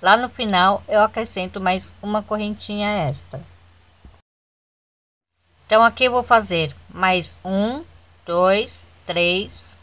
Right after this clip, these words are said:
quatro correntinhas para virar, tá? E vou contar aqui. Um, dois, três, quatro. Aqui na quinta correntinha,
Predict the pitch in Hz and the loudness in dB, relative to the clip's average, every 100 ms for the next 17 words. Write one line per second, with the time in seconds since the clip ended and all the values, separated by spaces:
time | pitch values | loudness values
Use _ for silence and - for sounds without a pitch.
0 | _ _ _ 202 208 240 240 226 226 202 | _ _ _ 4 4 4 -4 -6 -4 -4
1 | 202 220 220 233 226 - 180 185 185 214 | -6 -6 -4 -4 -6 -4 0 0 -2 -6
2 | 233 143 110 135 - - _ - 180 190 | -2 -2 -2 -10 -16 -20 _ -8 -2 -2
3 | 240 - - _ _ _ _ _ _ _ | -4 -12 -20 _ _ _ _ _ _ _
4 | _ 208 190 220 220 240 240 208 202 208 | _ -6 2 2 2 -2 2 2 4 2
5 | - 127 - - _ _ _ _ _ 202 | -4 -14 -14 -20 _ _ _ _ _ -4
6 | 214 233 294 349 - _ _ _ _ - | -2 -2 -6 -12 -20 _ _ _ _ -6
7 | 185 190 202 220 - - - _ _ _ | 0 2 2 0 -8 -20 -20 _ _ _
8 | _ _ 190 185 180 190 226 - - - | _ _ -4 0 0 -2 -8 -16 -20 -20
9 | _ _ _ _ _ _ _ _ _ _ | _ _ _ _ _ _ _ _ _ _
10 | _ - 185 180 180 - 226 269 - _ | _ 2 6 6 4 -2 -14 -16 -20 _
11 | _ _ _ _ _ _ - 208 220 190 | _ _ _ _ _ _ -10 -8 -4 -2
12 | 175 - 254 269 269 262 233 214 208 - | -4 -6 -8 -6 -6 -6 -4 -6 -8 -8
13 | 185 185 208 262 | -6 -4 -6 -8